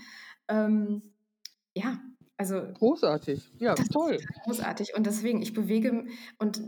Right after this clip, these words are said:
Speaker 1: ich bewege mich da irgendwo ja irgendwie immer mit in einer Oberfläche mit einem Foto, zwei D.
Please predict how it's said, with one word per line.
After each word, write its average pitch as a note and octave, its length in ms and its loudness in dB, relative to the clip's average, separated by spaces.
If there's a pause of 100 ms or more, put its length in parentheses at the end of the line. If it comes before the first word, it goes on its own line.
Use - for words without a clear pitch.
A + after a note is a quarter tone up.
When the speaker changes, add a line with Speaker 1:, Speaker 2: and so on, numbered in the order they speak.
(640)
Speaker 1:
ich G#3+ 120 -12
bewege A#3 340 0
mich A#3+ 180 0
da A3+ 100 -2
irgendwo A3+ 340 -2
ja A3 200 0
irgendwie A3 400 -4
immer A#3+ 280 -2
mit A#3 260 -4 (800)
in A3 120 2
einer G#3 280 -2
Oberfläche C4 580 -6
mit B3+ 180 -2
einem A#3 240 -2
Foto, B3 500 -6
zwei G#3 340 -6
D. G3 440 -4